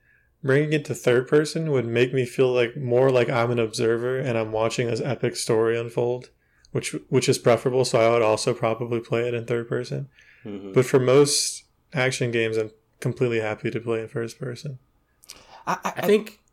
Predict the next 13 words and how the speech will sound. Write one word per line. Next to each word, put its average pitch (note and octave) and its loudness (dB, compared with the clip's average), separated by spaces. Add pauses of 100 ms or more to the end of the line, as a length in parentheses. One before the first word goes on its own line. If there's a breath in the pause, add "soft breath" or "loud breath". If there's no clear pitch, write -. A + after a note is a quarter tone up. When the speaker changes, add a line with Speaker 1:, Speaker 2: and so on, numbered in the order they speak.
Speaker 3:
yeah, F#2+ -6
go F2 -4
ahead, F#2+ -6
Kyle. G#2 0
Speaker 2:
for C3 0
me, D3+ 4
action C#3 2
games, G#2+ 0 (360)
they D3 0
usually F3 2
hold B2 2
up, A#2+ 2
but A#2 2